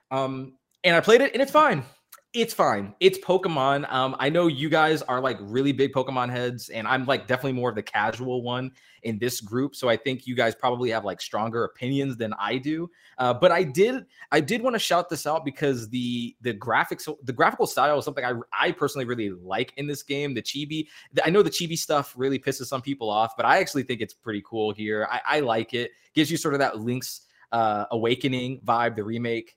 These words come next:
that came out. Um, I, I really appreciate it. Um, I, I did find a lot of the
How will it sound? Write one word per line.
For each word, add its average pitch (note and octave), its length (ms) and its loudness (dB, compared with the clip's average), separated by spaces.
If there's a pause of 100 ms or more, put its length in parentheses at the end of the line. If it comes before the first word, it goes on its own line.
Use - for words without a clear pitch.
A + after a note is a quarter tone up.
that A2+ 160 -4
came A#2 240 -4
out. A2+ 280 2 (180)
Um, G2+ 340 -6
I, B2 160 0
I C3 100 4
really A#2+ 420 0
appreciate A2+ 600 -4
it. A#2 200 0 (480)
Um, G2+ 360 0 (220)
I, E3+ 120 4 (100)
I E3+ 80 8
did G3 340 2
find D3 640 -2 (100)
a C3+ 100 4
lot B2 380 0
of B2 280 0
the A#2 280 2